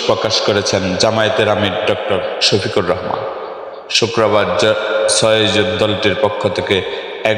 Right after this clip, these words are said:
বিবৃতির মাধ্যমে এই প্রতিক্রিয়া জানান। জামায়াতের আমির বলেন, অন্তর্বর্তী সরকারের প্রধান উপদেষ্টা সন্ধ্যায় জাতির উদ্দেশ্যে প্রদত্ত ভাষণে বলেছেন, ত্রয়োদশ জাতীয় সংসদ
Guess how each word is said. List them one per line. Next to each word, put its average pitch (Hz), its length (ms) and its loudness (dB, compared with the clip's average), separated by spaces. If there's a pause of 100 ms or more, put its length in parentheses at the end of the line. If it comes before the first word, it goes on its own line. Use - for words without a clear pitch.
বিবৃতির 113 500 0
মাধ্যমে 110 460 0
এই 101 80 2
প্রতিক্রিয়া - 680 0
জানান। - 280 -2 (680)
জামায়াতের 107 440 2
আমির 104 280 2
বলেন, 104 220 2 (160)
অন্তর্বর্তী 107 560 -2
সরকারের 98 520 0
প্রধান 95 320 0
উপদেষ্টা 95 520 0 (460)
সন্ধ্যায় 107 520 2
জাতির 110 320 0
উদ্দেশ্যে 107 420 0
প্রদত্ত 104 480 0
ভাষণে 101 400 0
বলেছেন, 92 380 2 (560)
ত্রয়োদশ 117 460 4
জাতীয় 110 340 0
সংসদ 107 400 0